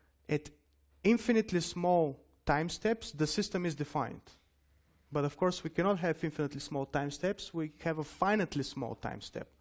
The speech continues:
There's only so much you can split the time. All right, so let's discretize the time.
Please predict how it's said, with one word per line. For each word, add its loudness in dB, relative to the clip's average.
There's 0
only 2
so -2
much -2
you -14
can -2
split -2
the -8
time. 0
All 8
right, 6
so 4
let's 6
discretize 2
the -4
time. 0